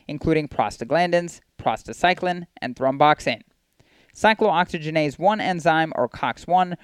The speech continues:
results in prostaglandins responsible for maintenance and protection of the G I tract. The cyclooxygenase two enzyme, or cox two,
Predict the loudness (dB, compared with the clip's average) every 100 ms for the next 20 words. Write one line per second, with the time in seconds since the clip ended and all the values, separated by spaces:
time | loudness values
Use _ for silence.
0 | _ -4 2 4 2 0 -12 -4 -2 0
1 | -2 0 0 0 -2 -2 -6 -2 0 0
2 | -2 0 0 -2 -2 -2 -2 -6 -8 -8
3 | -8 -4 -2 -2 -2 -6 -6 -8 -6 -6
4 | 0 4 2 2 -2 -4 -20 _ _ _
5 | _ _ _ -10 -2 0 2 2 2 0
6 | -6 -4 -4 -4 -4 -2 -2 -2 -4 -6
7 | -6 -6 -6 -6 -6 -2 -4 -4 -4 0
8 | 0 -2